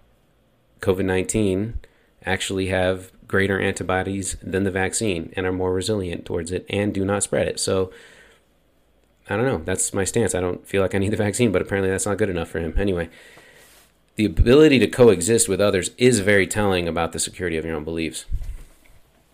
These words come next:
I think that's true. I mean, I don't think a lot of us would disagree with that. And just because lines are starting to be drawn doesn't mean we have to push somebody to the other side of the line, but it does mean we have to stay firmly grounded on our side.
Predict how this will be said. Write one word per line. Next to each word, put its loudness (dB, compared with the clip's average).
I -4
think 2
that's 0
true. -6
I -14
mean, -12
I -14
don't -10
think -10
a -4
lot -4
of -4
us -6
would -12
disagree -8
with -10
that. -6
And 0
just 0
because 0
lines 4
are 0
starting -2
to -8
be -4
drawn -2
doesn't -2
mean -2
we -4
have -4
to -8
push -4
somebody -2
to -8
the -4
other -2
side -4
of -8
the -8
line, -6
but -4
it -6
does 4
mean -8
we -4
have -8
to -14
stay -2
firmly -4
grounded -6
on -8
our -8
side. -4